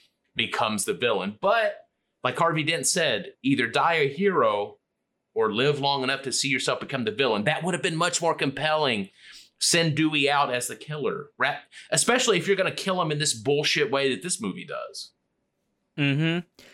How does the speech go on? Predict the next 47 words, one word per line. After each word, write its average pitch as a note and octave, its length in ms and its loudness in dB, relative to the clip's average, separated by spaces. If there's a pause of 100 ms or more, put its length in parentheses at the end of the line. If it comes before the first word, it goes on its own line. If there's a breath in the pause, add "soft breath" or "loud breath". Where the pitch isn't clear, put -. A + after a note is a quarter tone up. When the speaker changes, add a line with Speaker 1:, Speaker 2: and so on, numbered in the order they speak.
(240 loud breath)
Speaker 2:
So, F3 280 2 (260 loud breath)
yeah, E4+ 240 2
I G#3+ 160 4
just, A3 280 0
I, G3+ 360 4 (120)
and E3 160 4
that's, G#3 260 2 (320)
I F#3 60 4
just F#3+ 200 2
felt G#3+ 160 2
this F#3+ 180 0
movie F3+ 220 4
had, C#3+ 380 0
it D3 140 2
had D3 260 0
set E3+ 360 2
up F#3 180 0
for D#3 100 0
so - 340 2
many D3+ 240 2
more B2+ 320 2
interesting A#2+ 540 -2
stories. F2 760 -2 (880 soft breath)
And C3+ 100 0
for E3 200 4
it E3 80 -2
to D#3+ 80 0
be D3+ 140 4
a C#3+ 60 2
movie C#3+ 320 4
about B2 280 2
how B2+ 140 0
there's A#2 220 -2
no C3 200 2
more B2 180 2
interesting A#2+ 400 -2
stories, D#3 440 0
I'm B2 80 -2
like, A#2 160 0
for C#3 160 -4
fuck's - 300 0
sake, D#3+ 360 0
you, E3 220 2
you E3 160 0
had F#3+ 360 0
at - 100 -2
least E3 360 0